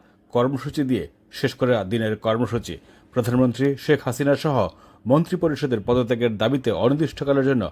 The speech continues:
অসহযোগ আন্দোলনের ঘোষণা দিয়েছেন বৈষম্য বিরোধী ছাত্র আন্দোলন। পাশাপাশি রোববার দেশব্যাপী বিক্ষোভ ও গণ অবস্থান কর্মসূচিও দিয়েছেন তারা। যদিও আগামীকাল রোববার আওয়ামী লীগও মাঠে থাকার ঘোষণা দিয়েছে, অর্থাৎ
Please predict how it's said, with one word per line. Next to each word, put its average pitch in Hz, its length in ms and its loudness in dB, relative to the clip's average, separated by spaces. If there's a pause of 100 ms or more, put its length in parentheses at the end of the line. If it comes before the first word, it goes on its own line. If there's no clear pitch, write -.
(320)
অসহযোগ 117 600 0
আন্দোলনের 113 540 0
ঘোষণা 110 420 -2
দিয়েছেন 120 460 -2 (360)
বৈষম্য 139 420 2
বিরোধী 151 320 0
ছাত্র 113 320 -2
আন্দোলন। 98 340 -2
পাশাপাশি 120 560 -2 (360)
রোববার 123 340 4 (340)
দেশব্যাপী 151 540 0
বিক্ষোভ 139 600 -2
ও 117 100 0
গণ 113 220 0
অবস্থান 113 560 0 (380)
কর্মসূচিও 131 640 2
দিয়েছেন 113 420 -2
তারা। 95 300 -4 (280)
যদিও 139 340 4 (400)
আগামীকাল 143 580 0 (420)
রোববার 117 460 2 (260)
আওয়ামী 143 300 2
লীগও 147 300 0
মাঠে 110 440 -2
থাকার 127 360 0
ঘোষণা 123 460 0
দিয়েছে, 107 320 -2
অর্থাৎ 131 280 0